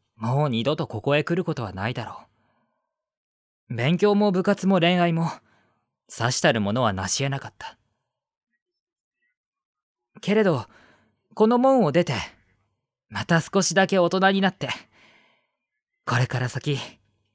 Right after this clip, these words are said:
僕が何かを残すなら、それはここから生まれる何かなのだろう。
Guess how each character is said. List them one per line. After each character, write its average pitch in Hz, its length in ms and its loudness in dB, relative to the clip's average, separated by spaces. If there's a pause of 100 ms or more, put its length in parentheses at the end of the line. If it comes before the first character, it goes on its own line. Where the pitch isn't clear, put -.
(400)
僕 123 260 2
が 127 140 2
何 131 260 0
か 139 140 -4
を 113 80 -4
残 101 240 -6
す - 120 -6
な 131 100 -4
ら、 107 200 -8 (800)
そ - 140 0
れ 202 80 4
は 202 260 0 (500)
こ - 140 -6
こ 151 100 2
か 156 140 4
ら 151 140 4
生 143 80 4
ま 147 120 2
れ 160 80 2
る 160 120 -2
何 156 220 0
か 165 100 -4
な 127 100 -2
の 107 80 -6
だ 101 100 -10
ろ 104 160 -10
う。 - 40 -20